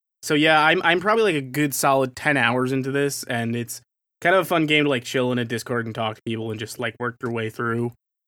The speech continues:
Um, or play with other people as well, because that's an option. Uh, and I'm really liking it. And, oh, I also wanted to mention briefly, I think this is a smart design choice that I wish Pokemon games would build a little bit around, uh,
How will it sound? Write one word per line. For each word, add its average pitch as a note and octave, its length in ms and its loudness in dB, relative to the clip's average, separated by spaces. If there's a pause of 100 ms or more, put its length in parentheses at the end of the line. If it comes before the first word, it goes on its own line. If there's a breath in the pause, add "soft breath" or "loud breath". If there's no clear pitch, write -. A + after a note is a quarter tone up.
Um, A2 580 -2 (720)
or C#3+ 120 2
play D3+ 220 4
with D3 100 4
other C#3 160 4
people B2+ 260 0
as A2+ 100 -4
well, A#2+ 240 0
because A2+ 360 -4
that's A#2 220 -2
an D#3 80 2
option. D#3 520 0 (760)
Uh, B2 680 0 (540)
and C3 220 0
I'm D3+ 160 4
really D#3 220 4
liking B2+ 400 0
it. A#2 160 -2
And, B2 100 -6 (140)
oh, E3 120 6
I E3+ 140 6
also F3 340 4
wanted D#3 180 2
to D3 40 -6
mention C3+ 280 -2
briefly, B2+ 320 0
I B2+ 100 0
think C3 240 -4
this C3 200 -4
is C3 60 -4
a A#2+ 60 -6
smart C3+ 320 -2
design A#2+ 320 -4
choice A#2+ 320 -4
that A#2 260 -4 (540 loud breath)
I F#3 140 4
wish C4+ 200 -2
Pokemon D#4+ 420 0
games D3 240 2
would C3+ 140 -2
build C3+ 220 0
a B2+ 40 -6
little B2+ 200 -2
bit A#2+ 140 -6
around, B2 380 0 (220)
uh, A#2+ 160 -2